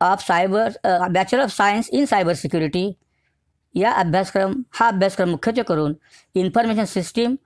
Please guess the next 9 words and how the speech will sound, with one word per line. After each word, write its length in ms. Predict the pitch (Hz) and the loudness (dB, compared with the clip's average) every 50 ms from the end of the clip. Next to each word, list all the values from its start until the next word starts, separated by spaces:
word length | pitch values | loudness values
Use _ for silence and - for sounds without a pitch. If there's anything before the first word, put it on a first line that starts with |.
| _ _ _ _ _ - | _ _ _ _ _ -2
आणि 120 | 185 190 | -2 0
डेटा 340 | 175 160 180 175 175 247 262 | 2 2 0 2 2 0 0
सिक्युरिटीशी 640 | - - 220 - 220 202 160 196 175 - - 233 240 - _ | 0 -2 -2 -2 -2 -2 -2 -2 -4 -2 -4 -4 -4 -4 _
निगडीत 380 | - 170 170 160 170 180 185 - | -2 0 0 0 0 0 0 0
आहे. 220 | 139 131 135 131 127 - _ _ _ _ _ _ _ - - - - _ - | -2 -2 -2 -6 -8 -12 _ _ _ _ _ _ _ -20 -20 -20 -12 _ -2
यामध्ये 280 | 185 196 196 208 196 | 0 0 0 0 -2
सिस्टीम 400 | 190 - 220 185 - - 254 262 | -2 -2 -4 -4 -4 -2 -2 0
ॲडमिनिस्ट्रेशन, 720 | 254 208 196 196 196 190 160 - 175 160 - 196 190 226 240 233 _ _ _ _ _ _ _ _ _ _ - - - _ - | 0 0 0 0 -2 -2 -2 -2 -2 -2 0 -2 -2 -2 -2 -6 _ _ _ _ _ _ _ _ _ _ -20 -20 -14 _ -4
डिझास्टर 580 | 165 175 170 - 226 220 214 - - 247 240 | -2 -2 0 0 0 0 0 0 -2 -2 -2